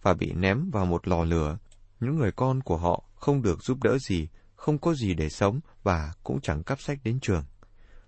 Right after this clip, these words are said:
Không có an bình cho các trẻ em nói chung. Farah và Nasia, hai bé gái mười bốn và mười ba tuổi, bị những người Hồi giáo giàu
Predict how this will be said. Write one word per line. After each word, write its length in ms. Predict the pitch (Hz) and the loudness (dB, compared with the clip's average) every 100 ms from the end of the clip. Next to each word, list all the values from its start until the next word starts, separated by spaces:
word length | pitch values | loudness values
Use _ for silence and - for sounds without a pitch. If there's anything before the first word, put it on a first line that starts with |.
| - | -18
Không 280 | - 127 110 | 2 2 4
có 120 | 123 | 2
an 220 | 151 139 | 2 2
bình 200 | 117 85 | 2 2
cho 100 | 131 | 0
các 200 | - 175 | -4 -4
trẻ 160 | - 69 | -2 0
em 220 | 110 113 | 2 2
nói 140 | 107 131 | 0 2
chung. 220 | 123 104 - - - - - - | 0 0 -6 -20 -20 -20 -20 -8
Farah 380 | - 107 107 104 | -2 2 2 2
và 280 | 98 82 73 | 0 0 0
Nasia, 540 | 85 95 - - 98 95 95 - - | 2 0 0 -4 0 2 0 -4 -18
hai 220 | - 123 | -4 -2
bé 180 | 117 120 | 2 2
gái 240 | 117 110 | 4 4
mười 180 | 147 110 | 4 2
bốn 300 | 76 90 139 175 | 4 4 4 2
và 140 | 95 | 4
mười 340 | 87 85 80 78 | 4 4 2 2
ba 160 | 117 | 0
tuổi, 260 | 123 98 78 - - - | 2 2 0 -4 -16 -12
bị 160 | 113 95 | 0 2
những 100 | - | 4
người 120 | 147 95 | 4 4
Hồi 240 | 90 80 | 4 2
giáo 260 | 85 87 135 | 2 2 4
giàu 200 | 95 | 2